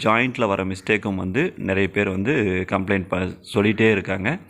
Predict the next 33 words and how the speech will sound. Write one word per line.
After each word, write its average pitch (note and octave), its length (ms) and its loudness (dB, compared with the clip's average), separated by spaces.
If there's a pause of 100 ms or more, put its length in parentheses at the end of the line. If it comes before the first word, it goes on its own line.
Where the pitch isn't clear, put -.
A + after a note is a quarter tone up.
(340)
அதை G#2+ 240 2
வந்து G#2+ 200 0
இந்த G2+ 160 0
வீடியோவுல G2+ 380 0
கொஞ்சம் F#2+ 280 -6
தெளிவாவே G#2 520 2
வந்து F2+ 200 -4
பார்க்கலாம். F#2+ 480 -2
அதாவது G2+ 280 2
ரெண்டு A2+ 340 2
விதமா G#2+ 380 0
வந்து G2 160 -2 (100)
ஸ்லீவ் F#2+ 180 0
அட்டாச் F#2 420 -4
பண்ணி F#2 160 -6
காட்டுறேன். A2 440 -4 (540)
ஆ, F#2+ 240 0
ஃபர்ஸ்ட் A2 340 -2
ஸ்டெப் G#2+ 300 -2
பார்த்தீங்கன்னா, F#2+ 540 -2 (120)
கீழே B2+ 280 2
நாம G2 300 -2
ஹார்ம்குலுக்கு, G#2+ 760 -2 (540)
ஆ, F#2+ 300 2
ஸ்லீவ்லேயும், B2+ 800 2 (420)
ஆ, G2 280 4
பேக் G#2 420 2
and A2 200 0 (200)
ஃப்ரண்ட்லேயும் A2+ 480 2
வந்து G2 300 0
மார்க் G2 320 0
பண்ணி F#2+ 180 -2
விட்டுருப்போம். G2+ 460 -2